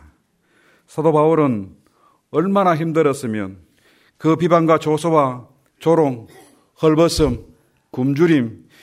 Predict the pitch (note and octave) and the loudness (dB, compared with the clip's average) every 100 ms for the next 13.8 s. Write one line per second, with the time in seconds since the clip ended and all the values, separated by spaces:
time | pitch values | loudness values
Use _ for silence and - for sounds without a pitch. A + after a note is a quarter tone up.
0 | - _ _ D#3+ D3+ E3 F#3+ F3+ E3+ D#3+ | -20 _ _ 0 2 4 4 2 2 4
1 | E3 C#3+ B2+ A2+ _ _ _ _ - D#3 | 2 2 -4 -12 _ _ _ _ 0 2
2 | F3+ F#3 E3 D#3+ C#3 A2 G#2 _ _ _ | 2 2 2 2 0 -4 -18 _ _ _
3 | - G3 G3 F#3+ F#3 D#3+ D#3 E3 E3+ D#3 | -4 -4 0 0 2 2 2 2 2 0
4 | C#3 D3+ E3 D3 C#3 E3 B2+ A2 - _ | 0 0 2 0 0 -2 -2 -6 -18 _
5 | F#3 F3+ D#3+ C3 G3 G#3 G#3 D#3+ C3 C3 | 0 2 0 0 2 2 2 0 0 -2
6 | C3 B2 A2+ G#2+ G2+ F2+ F#2+ G#2 D3 A3 | -2 -2 -4 -4 -6 -8 -14 0 2 4
7 | F#3+ A#2+ G2 - - _ _ _ A#2 D3+ | 4 2 -4 -16 -20 _ _ _ 0 2
8 | E3+ F3 E3+ E3 C#3+ C#3 - D#3+ E3 - | 2 2 2 2 2 -2 -6 -8 -6 -6
9 | E3+ D#3 D3+ C#3 C3+ - A2 F#2+ - - | -4 -2 -4 -4 -8 -12 -14 -14 -20 -20
10 | _ _ _ _ _ _ _ _ _ A3 | _ _ _ _ _ _ _ _ _ 2
11 | A#3 G#3+ G#3 G3+ F#3+ G3 A3+ A3+ F3+ F3+ | 4 4 2 2 0 0 2 2 0 -2
12 | E3+ D#3+ - C#3+ D3+ C#3+ D#3+ C#3+ - D3+ | 0 0 0 0 0 0 -2 -2 0 0
13 | D3+ C#3 C3+ G#2 - G#2 G2 F2+ | 0 -2 -2 -4 -6 -6 -6 -10